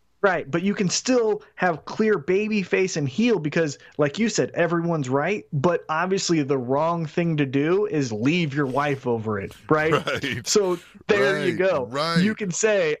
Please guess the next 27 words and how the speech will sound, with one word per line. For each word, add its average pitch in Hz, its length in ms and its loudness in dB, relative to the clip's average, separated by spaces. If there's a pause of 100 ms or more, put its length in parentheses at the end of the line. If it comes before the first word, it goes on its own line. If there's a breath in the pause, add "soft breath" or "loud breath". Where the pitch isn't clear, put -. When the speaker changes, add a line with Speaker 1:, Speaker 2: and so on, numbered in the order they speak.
Speaker 1:
"I 180 200 0
feel 170 180 0
justified, 135 720 0
but 117 120 -6
my 113 120 -2
fucking 127 340 0
actions, 131 420 -2
you 147 60 2
know, 120 160 -2 (600 loud breath)
are 113 120 2
wrong, 113 440 0
but 123 180 0
I'm 143 160 -2
not 143 220 -2
to 131 80 -2
me, 147 320 0 (260 loud breath)
but 165 160 2
we're 196 240 2
booing 175 460 -2
you 143 160 2
because 156 380 0
now 170 160 0
you 165 260 0
left 151 260 0
Renee 143 300 0
Young 170 340 0
crying. 131 640 -2